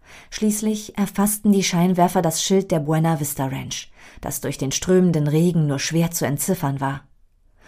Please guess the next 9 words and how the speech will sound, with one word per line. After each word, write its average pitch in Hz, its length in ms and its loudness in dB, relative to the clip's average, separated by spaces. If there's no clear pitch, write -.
Behutsam 208 720 2
steuerte 208 480 2
Ben 170 260 2
den 165 200 0
Wagen 170 340 2
die 160 120 -2
kurvige 185 500 0
Auffahrt 143 380 -4
hinauf. 131 480 -8